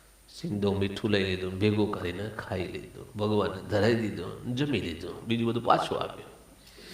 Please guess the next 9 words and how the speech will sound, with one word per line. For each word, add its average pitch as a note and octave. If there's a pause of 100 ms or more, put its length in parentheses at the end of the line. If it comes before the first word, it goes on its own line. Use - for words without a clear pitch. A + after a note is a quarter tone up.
(760)
પાછો G#2
ઇન્દ્રિયોમાં G#2+ (1120)
સંયમ F#2+
કર્યો. - (1700)
જેટલું B2+
લાયા A#2
હતા A#2+
એટલું G#2+
લીધું G#2+